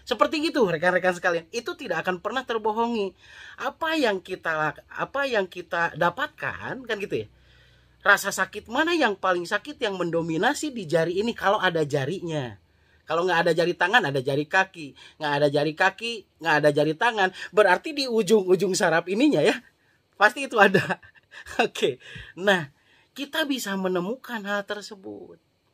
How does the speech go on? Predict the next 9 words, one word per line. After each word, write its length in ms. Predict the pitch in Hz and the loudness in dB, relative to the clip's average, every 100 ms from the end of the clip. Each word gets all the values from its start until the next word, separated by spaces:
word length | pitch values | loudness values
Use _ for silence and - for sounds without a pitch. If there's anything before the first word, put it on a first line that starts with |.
| _ _ - | _ _ 2
Jadi 240 | 202 330 | 2 4
sebelum, 480 | 311 254 233 226 220 _ _ _ - | 0 4 6 6 2 _ _ _ -8
ingat 240 | 277 302 | 0 2
rekan-rekan 480 | 180 190 185 175 175 | 2 0 2 2 -2
sekalian 480 | - 165 156 156 139 | 0 -2 0 0 0
nih, 240 | 120 95 98 _ - | -4 -12 -18 _ -10
kita 320 | 214 247 269 | -2 0 0
sebagai 320 | 214 170 151 | 0 -2 -2
terapis, 800 | 151 175 233 - 127 98 127 _ | -4 0 0 0 -12 -16 -20 _